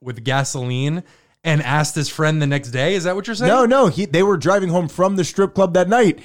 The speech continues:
Speaker 2: and he, like, I, this is the way I picture it in my mind 'cause I've had fifteen years.
Speaker 1: Mm-hmm.
Speaker 2: He's scared because of what's coming.
Speaker 1: Of course.
Speaker 2: And he's also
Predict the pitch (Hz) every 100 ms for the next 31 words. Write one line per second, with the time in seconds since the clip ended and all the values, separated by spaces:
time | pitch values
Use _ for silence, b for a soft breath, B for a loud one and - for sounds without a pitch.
0 | B 160 175 170 165 175 170 - - -
1 | - 185 - - 175 277 285 185 - 147
2 | 165 170 151 139 151 147 127 127 160 147
3 | 110 123 131 120 - 117 123 107 110 76
4 | - 139 131 113 110 _ _ _ - 220
5 | 208 170 143 - _ _ _ _ - -
6 | - 190 277 143 120 131 - 139 175 147
7 | 135 156 - 247 247 101 107 117 - 143
8 | 247 151 - - 180 151 170 175 - 180
9 | 226 226 - 208